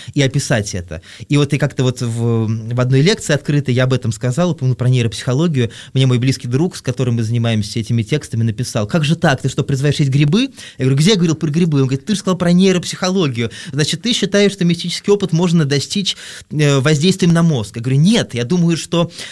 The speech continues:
э, мистический опыт, вот описанный мистиками, он такие границы сознания показывает,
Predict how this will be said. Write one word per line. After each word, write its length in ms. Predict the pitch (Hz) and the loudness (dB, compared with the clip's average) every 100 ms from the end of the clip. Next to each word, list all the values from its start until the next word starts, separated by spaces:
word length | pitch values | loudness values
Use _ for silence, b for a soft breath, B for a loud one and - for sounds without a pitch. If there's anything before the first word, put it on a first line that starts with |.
| B B | B B
э, 340 | 143 139 135 | 2 4 2
мистический 680 | 135 147 165 185 170 - 196 | 2 2 2 0 -2 0 2
опыт, 340 | 202 147 - - _ - | 2 0 -8 -18 _ -8
вот 260 | 131 127 131 | -6 -6 -4
описанный 540 | 147 180 180 - 139 139 | -4 0 0 2 4 4
мистиками, 640 | 180 185 - 131 117 104 107 B | 4 2 -4 -2 -2 -2 -6 B
он 160 | B 147 | B 0
такие 340 | 160 - 196 | 0 0 0
границы 460 | 156 139 170 190 147 | 2 4 4 2 0
сознания 560 | 151 147 185 285 233 185 | -2 0 2 2 2 2
показывает, 800 | 185 - 165 127 123 107 92 | 0 2 2 2 0 -2 -6